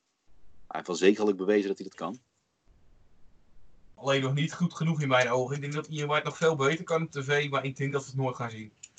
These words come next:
Speaker 2: Ik, eh, ik heb hem op de Play Championship Finals gezien, waar we later ook nog op terugkomen. Het kost zoveel moeite, zoveel kracht. Zelfs op de World Series of Darts Finals lukt het niet. Ja, dan moet je toch wel eens een keer bij jezelf te raden gaan hoe dat kan.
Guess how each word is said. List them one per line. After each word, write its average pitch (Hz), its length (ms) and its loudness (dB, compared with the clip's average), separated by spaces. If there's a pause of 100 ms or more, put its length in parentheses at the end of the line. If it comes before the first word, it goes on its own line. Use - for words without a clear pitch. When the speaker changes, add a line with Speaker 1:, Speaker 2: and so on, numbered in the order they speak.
(580)
Speaker 2:
Ik, 131 220 -6
eh, 131 720 4
ik - 100 -12
heb 156 120 2
hem 160 120 4
op 147 140 4
de 147 520 4
Play 151 240 -2
Championship 151 340 2
Finals 170 360 6
gezien, 160 240 4
waar 143 120 4
we 139 220 6
later 147 280 6
ook 147 80 0
nog 143 100 0
op 131 80 -8
terugkomen. 135 760 4
Het 127 160 -2
kost 143 300 0
zoveel 143 640 6
moeite, 135 420 2
zoveel 139 460 6
kracht. 127 260 0
Zelfs 151 180 2
op 156 80 2
de 147 120 4
World 160 220 4
Series 151 280 2
of 139 80 -4
Darts 143 300 6
Finals 170 420 8
lukt 143 220 2
het 117 140 -12
niet. 123 300 -6 (680)
Ja, 117 220 -6
dan 131 140 4
moet 143 160 2
je 147 60 -8
toch 151 140 -2
wel 143 120 2
eens 143 100 2
een - 60 -8
keer 143 160 -2
bij 139 160 6
jezelf 135 340 0
te 143 100 2
raden 139 340 6
gaan 135 120 4
hoe 131 100 4
dat 123 160 4
kan. 123 360 2